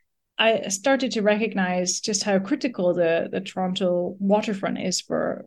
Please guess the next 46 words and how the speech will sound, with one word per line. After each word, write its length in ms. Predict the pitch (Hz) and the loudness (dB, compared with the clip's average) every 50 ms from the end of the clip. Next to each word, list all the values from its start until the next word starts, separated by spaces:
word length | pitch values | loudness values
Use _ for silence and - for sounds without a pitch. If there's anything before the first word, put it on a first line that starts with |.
| 190 - - | -14 -6 -2
for 120 | 202 190 | -2 0
wildlife. 520 | 175 165 165 165 160 - 165 165 165 165 - | 2 2 2 2 2 0 0 0 -2 -2 -6
And 100 | - 330 | -4 -2
not 140 | 415 453 - | -2 2 2
just 200 | 294 202 - - | 2 2 4 6
birds. 300 | 226 226 233 226 196 190 | 6 8 8 6 6 4
I 40 | 185 | 4
mean, 180 | 190 190 190 | 6 6 6
there 140 | 190 185 175 | 4 4 2
are 80 | 170 170 | 0 0
beavers 560 | - - 240 254 269 247 254 247 247 240 233 | 0 2 2 2 4 4 4 6 6 4 2
there, 380 | 240 220 208 202 202 202 196 190 | 2 2 4 4 4 4 4 2
there 200 | 180 165 160 160 | 0 0 -2 -2
are 40 | |
mink, 460 | 170 190 226 247 247 240 247 240 - _ _ - - - - _ - | 0 2 4 4 6 6 4 2 -2 _ _ -20 -20 -20 -20 _ -6
um, 220 | - 151 156 160 156 | -4 -2 -2 -4 -4
coyotes, 1080 | - - 190 190 202 202 208 196 202 214 208 208 202 202 196 196 196 196 196 196 - | -4 -2 0 2 2 2 0 0 -2 0 0 2 2 4 4 4 4 2 0 -2 -2
skunks, 760 | - - 190 190 190 196 196 196 190 196 - - - - - _ - - - - - - | 2 4 6 6 8 8 6 6 4 0 -2 -2 -2 -2 -4 _ -18 -20 -20 -16 -8 -4
uh, 300 | - 175 175 175 180 - - | -2 0 0 0 0 0 2
all, 440 | - 226 - - - 262 294 311 | 2 0 2 2 6 6 8 8
all 200 | - - 254 262 | 8 6 4 4
kinds 260 | 254 262 247 226 233 208 | 4 4 2 4 4 2
of, 100 | 175 - | -2 -2
you 80 | - 165 | -2 -6
know, 100 | 160 160 | -8 -8
turtles, 680 | - - 240 226 220 220 220 202 202 202 196 196 - | -6 -2 -2 -2 0 0 0 2 2 2 2 2 0
all 180 | - 208 196 | -2 -2 -2
kinds 240 | 196 226 214 196 190 | 0 0 2 2 2
of 80 | 190 180 | 2 2
wildlife. 560 | 170 170 170 170 165 160 156 170 180 - - _ _ - | 2 2 2 0 0 -2 -2 -4 -6 -10 -18 _ _ 2
In 160 | - 220 208 | 4 6 6
fall, 340 | 196 196 202 208 196 196 196 | 6 6 6 8 8 8 8
you'll 120 | 196 196 196 | 8 8 6
see 180 | 196 - 208 | 6 6 6
a 40 | 196 | 6
lot 220 | 196 185 180 - | 8 6 6 4
of 420 | - - 165 165 165 165 170 - - - | 2 2 2 4 2 2 0 -4 -6 0
monarch 440 | 196 226 254 269 277 277 240 240 - | 2 4 6 6 6 4 4 2 2
butterflies 760 | 247 233 233 240 233 226 - 214 202 196 190 196 196 190 196 | 2 2 2 2 0 2 2 4 4 6 6 6 6 4 2
too. 480 | - - - 226 190 165 170 220 247 247 - _ _ - - - - 208 | 0 0 2 2 2 4 4 4 2 0 -2 _ _ -20 -20 -14 -8 -4
Uh, 240 | 196 180 175 180 | -4 -2 -2 -2
so, 460 | 190 - 185 175 170 170 175 175 180 - - _ _ _ | -4 -2 -2 -2 0 0 -2 -2 -4 -6 -14 _ _ _
you 100 | - 196 | -2 -2
know, 80 | 175 170 | -2 0
thinking 340 | 147 - 214 196 190 196 190 | 0 2 2 4 4 4 4
about 320 | 185 190 175 170 - - | 6 6 6 6 6 4